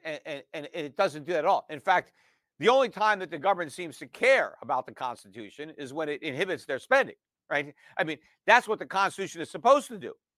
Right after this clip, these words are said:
limit government spending, living, limit government power. That, that's what it was written for. But the, the fourteenth Amendment, it's got nothing to do with the debt ceiling. The debt ceiling isn't unconstitutional. What would be unconstitutional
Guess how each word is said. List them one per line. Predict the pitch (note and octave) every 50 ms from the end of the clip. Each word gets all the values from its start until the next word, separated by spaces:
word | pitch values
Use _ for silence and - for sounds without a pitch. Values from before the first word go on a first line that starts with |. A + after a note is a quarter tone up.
| _ _ _ -
limit | C#3+ F#3 A#3 A3 G3+ D#3
government | C#3 G3+ G3 E3 F3+ D#3+ C#3 A#2+
spending, | - - C4+ C#4 C4 G3 A2 F2
living, | A#2 D#3 G3 F3 F3+ D#3 C3 C3
limit | E3 G#3 G3 F3 C#3+ A#2+
government | D3+ E3+ E3+ D#3 D3+ D3 C3+ _
power. | - G3 A#3 G#3+ D3+ G#2 G#2
That, | C#3+ E3+ - -
that's | F3 F3+ - -
what | F#3+ F3 D3
it | C#3
was | C#3 A#2 A2+
written | F#3 B3 - C#3+
for. | - - A#2 G2 - - _ _ _ _ _ _ _ _ _ _ _ -
But | G3+ G3 F3 - _ _ _ _ _
the, | C#3+ F3 F#3+ F#3 F3+ F3 D3+ _ _ _ _ _ _ _ _ _ _ _ -
the | F3 E3
fourteenth | - - D4 C#4+ C#4+ - A#3 G3+ G3
Amendment, | G3 G#3 B3 C4 B3 F3+ D#3+ E3 - _ _ _ _ _ _ _ _ _
it's | _ _
got | - B3+ A#3+ A#3
nothing | C4+ D4 C4+ C#4+ C4+
to | C4 A#3+
do | B3+ D4 D#4+ D4 B3 A#3 A#3+ A#3 G#3 _ _ _ _ _ _ -
with | G#3+ A#3+ -
the | B3+
debt | G3 C4+ C4 C4 -
ceiling. | - - D4 C#4+ C4 B3 F3+ G#2+ D2+ _ _ _ _ _ _ _ -
The | G#3 A3+
debt | G3+ - C#4+ B3+
ceiling | - - C#4 B3 A3+ F#3+ F#3
isn't | F#3+ F#3 D3 F3+ F3
unconstitutional. | E3 D3+ C#3+ - D3+ D3+ C#3+ C3 - - A2+ - C3+ B2 A2+ - - D3 E3+ F#3 E3 _ _ _ _ D3+
What | F#3 G3 F#3+ F#3
would | A3 C#4+ D4+ C#4
be | C#4 G3
unconstitutional | E3+ D#3 C3+ - D#3 D3+ C#3 B2 - A#2 _ - C#3+ C#3 B2 D3 E3 F3 E3+ _